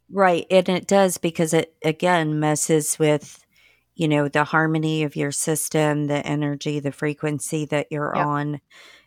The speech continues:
Speaker 1: and a lot of pharma stuff because it is toxic and it has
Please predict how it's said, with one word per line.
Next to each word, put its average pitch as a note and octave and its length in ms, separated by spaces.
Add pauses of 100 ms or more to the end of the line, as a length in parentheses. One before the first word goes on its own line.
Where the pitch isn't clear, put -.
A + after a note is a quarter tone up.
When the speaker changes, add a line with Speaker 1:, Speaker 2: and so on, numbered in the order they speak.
(120)
Speaker 1:
and D3 480
a D3 80
lot D3 240
of D3 140
pharma D3+ 440
stuff D#3 340
because D3+ 520 (120)
it D3 220 (120)
is C#3 560 (220)
toxic - 600
and C#3+ 140
it C#3+ 100 (120)
has C#3+ 500